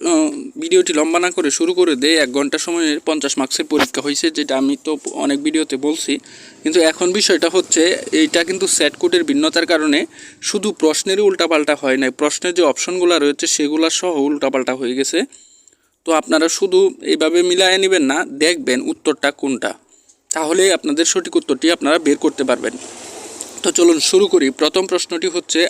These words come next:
"I could not dash lagging", এটার উত্তর হচ্ছে হেল্প বা খ নাম্বার। তারপরে হচ্ছে, আহ, দুই, "ফুলে ফুলে সাজিয়েছে ঘর", এখানে ফুলে ফুলে কোন কারকের কোন বিভক্তি, এটার উত্তর হচ্ছে গ নাম্বার, করণে সপ্তমী।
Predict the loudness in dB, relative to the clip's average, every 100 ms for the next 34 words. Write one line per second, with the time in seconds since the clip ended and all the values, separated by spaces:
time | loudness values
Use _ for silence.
0 | -2 -2 -2 0 0 0 0 -2 -2 _
1 | -20 -20 _ 0 0 2 0 0 0 0
2 | 0 -2 0 -2 -2 -2 -2 -4 -4 0
3 | 0 -2 -8 _ -4 -4 -2 -2 0 0
4 | 0 -4 -10 -20 -20 -20 _ -4 -2 -2
5 | -2 -2 0 0 0 -4 -20 -20 -6 0
6 | 0 0 0 0 0 -6 0 0 2 2
7 | 2 0 0 2 2 2 0 2 2 2
8 | 0 -2 -2 0 -2 0 0 0 -2 -4
9 | -2 -2 -2 0 -2 0 -4 -2 -2 -2
10 | -2 -4 -2 -2 -2 -2 0 0 -2 -4
11 | -4 -6 -4 0 0 0 0 -2 -2 0
12 | 2 0 -2 -6 -4 0 2 2